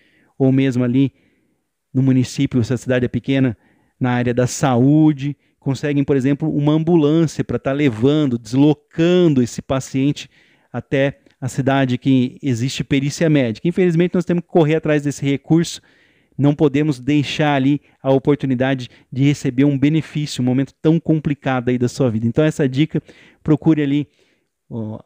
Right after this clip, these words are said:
a saúde ali, a área da saúde da sua cidade, o centro de referência, a assistência social,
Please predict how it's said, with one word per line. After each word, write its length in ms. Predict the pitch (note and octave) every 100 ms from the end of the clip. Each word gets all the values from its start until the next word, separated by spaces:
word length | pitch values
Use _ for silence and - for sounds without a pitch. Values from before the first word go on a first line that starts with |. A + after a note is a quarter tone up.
| _ _ _
a 380 | C#3 C3 A#2 A2+
saúde 640 | - E3 D3+ E3+ F#3 D3
ali, 240 | C3 C3 B2+ _
a 60 | C3+
área 140 | C3
da 100 | B2+
saúde 360 | A#2+ C#3 B2+ A#2
da 140 | A#2
sua 180 | A2 B2+
cidade, 640 | - A2+ A#2+ C3+ C3+ C#3+ - _ _ -
o 60 |
centro 260 | - D3 C3+
de 80 | B2
referência, 680 | C3+ - A#2+ C3+ C3+ -
a 40 | A2+
assistência 480 | - - C3 B2+ A#2+
social, 460 | B2 - B2+ C3